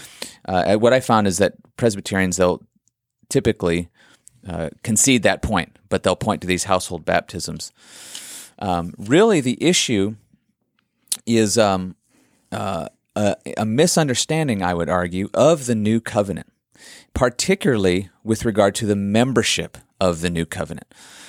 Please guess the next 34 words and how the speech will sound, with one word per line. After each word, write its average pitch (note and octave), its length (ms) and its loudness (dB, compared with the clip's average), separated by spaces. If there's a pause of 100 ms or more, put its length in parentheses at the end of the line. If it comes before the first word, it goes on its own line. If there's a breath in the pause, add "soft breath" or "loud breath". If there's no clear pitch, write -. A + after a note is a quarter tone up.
(280 loud breath)
So A2 220 4
if G#2+ 140 -2
you C#3 80 4
were C3+ 100 4
to A#2 60 4
exam-, G#2+ 360 2
examine G2 560 0
the F2+ 200 -2
new F#2 160 2
covenant, F2 460 -2
Jeremiah F2+ 460 0
thirty-one, E2+ 640 -2 (400)
thirty-one F2 400 0
through F2+ 140 -8
thirty-three, E2+ 580 -8 (220)
God G#2+ 240 2
says G2+ 180 2
that G2 140 4
it's - 120 -4
a G2 40 -2
new G2+ 160 2
covenant. G2+ 360 -2
It's - 100 -10
gonna A#2+ 140 0
be F2+ 260 -2 (220)
a F#2 120 -2
new F#2+ 400 2 (280)
covenant. G2+ 220 2
It's - 80 -4
gonna G#2 140 0
be G2+ 100 0
a G2 40 0
different - 460 0
covenant. - 380 -10